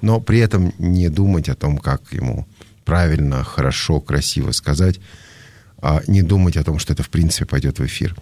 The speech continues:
Ну, потом, соответственно, после, да, нашего записанного кусочка мы это всё по возможности, э, рассказываем и, м, обсуждаем, то есть вот обсуждаем те вопросы, которые вы ставите. В прошлый раз, вчера, мы с вами начали говорить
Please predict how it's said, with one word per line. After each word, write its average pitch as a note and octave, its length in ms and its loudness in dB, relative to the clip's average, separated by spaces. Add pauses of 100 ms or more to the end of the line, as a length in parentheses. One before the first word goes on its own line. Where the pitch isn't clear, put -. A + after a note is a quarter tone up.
(320)
Ну, F3+ 160 4
потом, B2+ 400 2
соответственно, D2 480 0
после, B1+ 600 -4
да, C2 260 0
нашего B1+ 480 0 (100)
записанного E2 580 0
кусочка - 480 0
мы G#2+ 300 4
это D2+ 200 -2
всё C2+ 300 -2 (720)
по E2+ 80 2
возможности, C#2+ 720 2
э, - 420 -2
рассказываем A#2 800 4
и, F#2+ 420 2
м, - 480 -4
обсуждаем, F2+ 720 2 (520)
то E2 80 0
есть - 180 -2
вот - 240 -4
обсуждаем C2+ 540 0
те - 100 -2
вопросы, G2 400 2
которые D2+ 300 -2
вы D#2 100 -2
ставите. - 480 -6 (1000)
В - 60 -18
прошлый D#3 320 4
раз, D#2+ 240 2
вчера, D#2 420 2
мы D#2+ 160 2
с - 120 0
вами F2+ 140 4
начали F2+ 340 2
говорить D#2+ 420 0